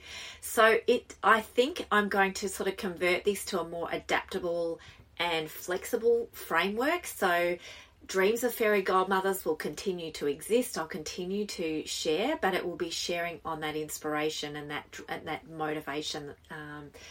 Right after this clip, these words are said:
that's driving that presence rather than a kind of a need to be there every week, potentially sharing, um, less relevant content purely because I've said that I'm going to show up.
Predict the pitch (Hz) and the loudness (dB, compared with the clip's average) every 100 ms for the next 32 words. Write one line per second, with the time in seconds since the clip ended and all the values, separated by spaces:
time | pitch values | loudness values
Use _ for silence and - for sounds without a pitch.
0 | - - 165 - - 165 156 170 143 117 | -18 -6 -6 -4 -2 2 4 2 0 -2
1 | 220 262 - - _ _ _ _ _ - | -6 -8 -16 -20 _ _ _ _ _ -14
2 | 175 170 160 - - - _ - - 214 | -2 2 2 2 -8 -12 _ -12 -2 -2
3 | 190 - 202 - 156 156 160 165 156 151 | -2 -6 -4 -4 0 4 4 2 -2 -2
4 | 151 147 160 - 156 156 151 151 147 147 | -4 -6 -6 -6 -6 -6 -4 -6 -6 -6
5 | 143 160 151 147 143 139 151 156 147 139 | -6 -8 -4 -2 -2 -4 -4 -4 -6 -2
6 | 151 123 - - - 139 - 160 151 - | -4 -4 -8 -12 -8 -6 -6 -4 -4 -2
7 | 151 147 147 147 - - - - _ _ | -2 -2 -4 -8 -12 -20 -20 -20 _ _
8 | - 160 147 156 156 175 - 165 147 143 | -4 -2 -2 -4 0 0 0 0 0 -2
9 | 151 - - - 160 151 147 - - - | -6 -8 -12 -4 -2 -2 -6 -6 -8 0
10 | 156 151 151 151 - 156 151 143 - - | 2 2 0 -6 -4 -6 -4 -6 -6 -2
11 | 151 151 - - 147 143 139 143 139 - | -2 -2 -8 -6 -6 -6 -4 -6 -6 -8
12 | - - 131 135 - | -6 -4 -4 -6 -8